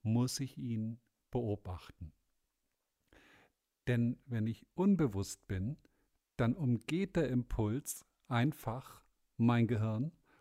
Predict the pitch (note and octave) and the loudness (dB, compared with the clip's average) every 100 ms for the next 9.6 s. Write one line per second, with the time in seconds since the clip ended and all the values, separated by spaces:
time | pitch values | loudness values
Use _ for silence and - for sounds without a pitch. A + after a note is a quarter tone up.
0 | _ - B2+ - C3+ B2+ C3 - F3+ D#3+ | _ 0 0 2 4 4 2 -4 -6 -2
1 | C3+ - - C3+ B2+ - B2 A2 G#2 - | -4 -6 -4 -4 -4 -4 0 0 0 -2
2 | G#2+ G#2+ G2 - - A2+ G#2 G2+ F#2 E2+ | -2 -2 -4 -6 -2 0 0 -2 -2 -4
3 | E2+ _ _ _ _ _ _ _ _ _ | -8 _ _ _ _ _ _ _ _ _
4 | _ _ _ _ _ _ _ _ _ _ | _ _ _ _ _ _ _ _ _ _
5 | _ _ _ _ _ - A#2 A#2+ A2+ A#2 | _ _ _ _ _ -6 -4 0 0 -2
6 | - - G#2 F#2+ G#2+ F3 C#3+ C3 G#2 G2 | -6 -6 -6 -4 -6 -6 -6 -4 -2 -2
7 | G2+ - D#3 F3 D#3 A#2+ A#2+ A2 A2 - | -6 -10 -8 -4 -2 -2 -4 -6 -6 -4
8 | C3 C3+ - A2+ G#2+ G2+ G#2 - B2 - | -2 -2 -2 -6 -6 -6 -8 -10 -12 -8
9 | A#2+ B2+ C#3 A2 G#2+ | -4 -2 -4 -6 -6